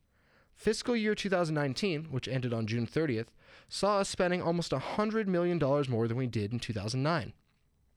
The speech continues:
Not only does this mean that C S U is doing more research than ever,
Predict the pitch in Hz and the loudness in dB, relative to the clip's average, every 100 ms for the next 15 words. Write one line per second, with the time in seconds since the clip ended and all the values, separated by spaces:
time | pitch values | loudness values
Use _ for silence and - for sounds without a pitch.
0 | - - 185 226 208 170 170 160 156 127 | -18 -4 0 2 2 0 0 0 0 -2
1 | - 165 147 - 143 123 135 117 135 143 | -2 0 0 0 0 0 0 0 0 0
2 | 143 147 - 110 160 135 117 | 0 -2 -2 0 0 0 -4